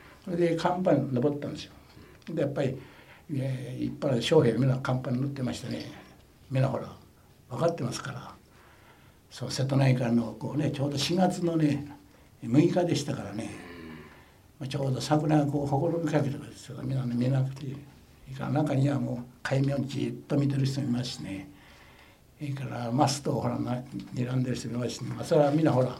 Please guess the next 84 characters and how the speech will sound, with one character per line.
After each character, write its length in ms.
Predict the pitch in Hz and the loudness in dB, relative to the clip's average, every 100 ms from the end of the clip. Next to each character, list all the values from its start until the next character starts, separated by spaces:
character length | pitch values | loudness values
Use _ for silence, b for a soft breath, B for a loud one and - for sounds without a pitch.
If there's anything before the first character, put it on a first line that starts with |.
| - B B B B - | -14 B B B B -20
ふ 160 | - | -2
る 80 | 151 | 0
さ 120 | 139 | 2
と 120 | 143 131 | 0 -2
と 100 | - | -2
か 80 | |
い 60 | 127 | 2
ろ 100 | 147 | 4
ん 40 | |
な 80 | 131 | 4
思 180 | 143 165 | 4 6
い 60 | 156 | 6
を 140 | 120 | 6
こ 200 | 113 127 | 2 -4
う 40 | 135 | -2
ね、 220 | 220 190 | -2 0
別 220 | 139 117 | 0 0
れ 100 | 131 | 0
て 120 | 113 - | -2 -4
た 60 | |
ん 80 | 113 | -8
だ 60 | - | -8
と 60 | |
思 80 | - | -12
い 20 | |
ま 20 | - | -12
す 60 | |
ね。 160 | - - - - b b b b b b b b b _ - - | -14 -14 -16 -20 b b b b b b b b b _ -20 0
で、 60 | 139 | 2
私 320 | 143 196 196 | 4 2 4
の 100 | 185 | 2
一 200 | 160 196 | 2 6
番 380 | 190 185 185 175 | 10 10 8 2
の 140 | 165 | 2
三 160 | 165 190 | 4 4
重 80 | 196 | 4
県 300 | 185 135 127 | 6 6 6
の 360 | 127 127 131 123 | 4 2 0 -2
同 260 | 120 147 156 | 6 8 8
居、 260 | - 143 135 | 2 -4 2
同 240 | 147 170 | 4 6
年 220 | 185 185 | 6 6
兵 280 | 143 127 120 | 4 2 0
で、 480 | 117 131 117 113 - - _ | 4 6 4 2 -8 -20 _
そ 180 | - 147 | -8 -4
れ 60 | |
か 60 | 147 | -2
ら 40 | 135 | 0
そ 80 | |
れ 60 | 185 | 4
も 80 | 147 | 4
少 200 | 180 190 | 4 4
年 220 | 196 165 | 4 4
兵 160 | 143 113 | 4 0
で、 360 | 123 117 - - | 0 -2 -4 -12
推 280 | - - 220 | -8 -2 0
測 540 | - 214 214 202 196 | 0 -2 -2 -2 2
に 200 | 190 175 | 2 2
い 40 | 165 | 2
る 100 | 156 | 2
の 60 | 123 | 2
ね、 120 | - - - - - | -2 -12 -20 -18 -2
野 140 | 139 | 2
間 180 | 170 175 | 4 2
町 140 | - 123 | 0 -6
で 120 | - | -8
す 80 | - | -10
け 80 | |
ど 80 | - | -12
ね、 260 | 98 95 - B B B B B B - | -12 -12 -12 B B B B B B -4
こ 140 | 190 | 2
の 120 | 208 | 4
男 240 | 170 147 151 | 6 4 4
と 240 | 127 - | 2 0
ば 80 | - | -6
っ 40 | - | 0
た 140 | - | 4
り 60 | - | 4
会 40 | |
い 20 | 107 | 2
ま 100 | - | -4
し 60 | |
た 100 | 113 | -6
ね。 360 | 104 92 - | -8 -10 -14